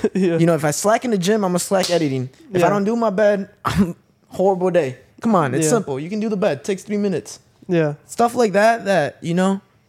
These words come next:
Speaker 2: really builds your character and builds, 'cause there's people out there that just wanna throw themselves at their dream, but they can't even, you know, they can't even focus on the little stuff. How do you expect to do this if you can't even make your bed?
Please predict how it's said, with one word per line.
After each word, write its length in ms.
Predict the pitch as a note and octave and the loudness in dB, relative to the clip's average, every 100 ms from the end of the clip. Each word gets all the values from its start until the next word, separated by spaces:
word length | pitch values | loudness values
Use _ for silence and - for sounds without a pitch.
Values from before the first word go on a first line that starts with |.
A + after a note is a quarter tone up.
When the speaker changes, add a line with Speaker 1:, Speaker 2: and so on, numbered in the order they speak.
| _ _ | _ _
Speaker 2:
really 500 | E3+ F3+ F3 D#3+ - _ - | 0 2 2 0 -6 _ -2
builds 280 | E3 F#3 F3+ | 2 2 2
your 100 | E3+ | 0
character 640 | - F3 F3 F3+ E3 D#3+ _ - | 2 2 2 0 2 0 _ -2
and 240 | D3+ C#3 | -2 0
builds, 580 | E3 F3 F3 D#3+ - - _ _ _ _ | 2 2 2 -2 -6 -8 _ _ _ _
'cause 260 | - F3+ E3+ | -4 -2 0
there's 160 | A#3 A#3+ | 0 0
people 280 | B3+ B3 | -2 2
out 160 | A#3 A3 | 2 2
there 100 | A3 | 0
that 340 | F3+ D#3 - F3 | 0 0 -6 -6
just 200 | F#3 E3 | -4 0
wanna 260 | F3+ G#3+ | 0 0
throw 220 | G3 G3+ | 0 2
themselves 420 | G3+ G3 G3+ F#3+ F#3 | 4 2 2 2 0
at 120 | F3+ | 0
their 120 | D#3+ | -2
dream, 400 | D3 D#3 E3 G3 - _ _ | 0 0 0 -2 -6 _ _
but 100 | - | -2
they 100 | D#3 | -2
can't 300 | D#3+ G#3 F#3+ F#3 | 0 0 0 0
even, 260 | F3 D#3+ | 2 2
you 120 | D#3 | 2
know, 300 | D#3+ D3 C3+ C#3 _ _ _ _ _ _ _ _ - | 2 2 0 -6 _ _ _ _ _ _ _ _ -6
they 80 | |
can't 260 | F3+ G#3+ G#3 | -2 0 0
even 120 | F#3 | 0
focus 240 | G3 F3+ E3+ | 0 -2 0
on 100 | C#3 | 0
the 60 | |
little 180 | D#3 E3+ | 0 0
stuff. 200 | D3 B2+ | 0 -2
How 120 | E3+ | -2
do 80 | B3 | 0
you 80 | A#3+ | 0
expect 440 | G3+ - G3 F#3+ | -2 -2 -2 -2
to 80 | - | -6
do 340 | D3+ D#3+ E3 D#3 | -2 0 0 0
this 340 | E3 E3 F3+ | 0 0 -2
if 120 | - | -6
you 60 | C3+ | -6
can't 160 | - F3 | -4 -4
even 160 | D3+ C#3 | -2 -4
make 160 | C#3+ | -4
your 60 | C3+ | -4
bed? 280 | B2 A#2 | -6 -6